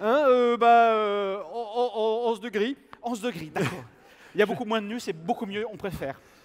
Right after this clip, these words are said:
Speaker 2: <laughs>
Speaker 1: Ah bon, bah, c'est, c'est, bon, alors vous me faites visiter votre, euh, votre, euh, votre église, poste,
Speaker 2: Voilà.
Speaker 1: mairie,
Speaker 2: Alors,
Speaker 1: bibliothèque.
Speaker 2: alors c'est, c'est ici, voilà. Hein ? Alors, je, ben, vous,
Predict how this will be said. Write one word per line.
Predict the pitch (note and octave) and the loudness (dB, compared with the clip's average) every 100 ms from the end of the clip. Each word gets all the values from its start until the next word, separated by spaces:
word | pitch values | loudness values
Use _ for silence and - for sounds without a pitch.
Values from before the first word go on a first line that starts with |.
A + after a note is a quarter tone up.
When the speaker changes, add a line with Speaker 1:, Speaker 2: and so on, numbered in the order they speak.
| - - | -20 -10
Speaker 2:
<laughs> | F3 D#3+ A3 - - D#3 | -8 -8 -14 -20 -16 -12
Speaker 1:
Ah | |
bon, | E3 A3+ F#3+ | -8 -6 -4
bah, | D#3 D#3+ | -6 -6
c'est, | F#3 | -8
c'est, | - F3+ - - - | -6 -8 -8 -12 0
bon, | C#4+ | 2
alors | B3 | 2
vous | C4 | 0
me | |
faites | B3 G#3+ | -4 -4
visiter | A3+ B3+ B3 | -8 -4 -4
votre, | A3+ A3 | -2 0
euh, | G#3+ G#3+ G3+ G3 | 2 2 0 -2
votre, | G3 G3+ | -4 -4
euh, | G3 G3 F#3+ F3+ F3+ F3+ | -2 -2 -4 -6 -6 -6
votre | E3+ - - E3 | -10 -14 -14 -12
église, | E3 - F3+ A#3 A#3 F#3 | -12 -10 -8 -6 -8 -12
poste, | - G#3 G#3+ - - | -6 -4 -4 -6 0
Speaker 2:
Voilà. | G3 G3 | 2 4
Speaker 1:
mairie, | G#3 G3+ | 2 2
Speaker 2:
Alors, | F#3+ | 0
Speaker 1:
bibliothèque. | G3+ G3+ G3+ B3+ B3+ | -2 0 2 2 0
Speaker 2:
alors | F3+ | -6
c'est, | - A3 | -10 -10
c'est | - C#4 | -10 -8
ici, | A3+ - A#3 E4+ | -10 -10 -12 -16
voilà. | D#3 F3+ F3+ C#4 _ _ - | -12 -6 -4 -6 _ _ -12
Hein ? | F3+ C4 - - | -10 -10 -12 -10
Alors, | F3 F#3 | -10 -10
je, | D#3 A3+ | -16 -14
ben, | E3 E3+ F3+ F#3 | -4 -2 -2 -10
vous, | F3+ | -18